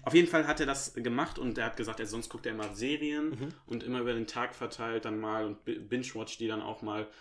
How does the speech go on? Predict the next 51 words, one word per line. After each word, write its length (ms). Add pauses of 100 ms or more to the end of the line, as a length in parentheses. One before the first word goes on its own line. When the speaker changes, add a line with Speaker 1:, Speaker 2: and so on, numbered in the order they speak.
(120)
Speaker 1:
und 100
hat 80
dann 120
gesagt, 260
wie 80
ist 240
das, 120
wenn 80
man 120
sich 100
dann 160
halt 140
so 100
jeden 220
Tag 200
auf 160
einen 220
Film 360
einlässt. 580
Speaker 2:
Ja. 160 (280)
Speaker 1:
Und 420
an 280
sich 240
will 80
ich 80
das 160
Video 220
gar 80
nicht 140
kritisieren, 300
ich 80
fand 120
das 100
ganz 160
interessant, 420
auch 120
die 80
Message 560
für 280
Filme, 540 (140)
Speaker 2:
Ja. 240
Speaker 1:
äh, 80
fand 160
ich 100
sehr 140
gut, 240
es 80
war 80
ein 100
gutes 320
Video, 320